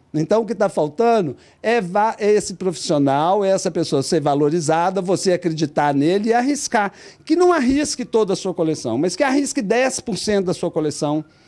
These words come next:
Que um pouco dela seja pra essa pessoa experimentar. E daí pode surgir uma coisa genial. Daí pode surgir uma roupa linda, né? Eu vejo que a maioria das confecções hoje, por exemplo, não tem um alfaiate.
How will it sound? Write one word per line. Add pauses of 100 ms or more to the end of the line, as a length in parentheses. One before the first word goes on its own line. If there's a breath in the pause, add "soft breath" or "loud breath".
(240 soft breath)
Que
um
pouco
dela
seja
pra
essa
pessoa
experimentar. (320 loud breath)
E
daí
pode
surgir
uma
coisa
genial. (640)
Daí
pode
surgir
uma
roupa
linda,
né? (340 loud breath)
Eu
vejo
que
a
maioria
das
confecções
hoje,
por
exemplo,
não
tem
um
alfaiate.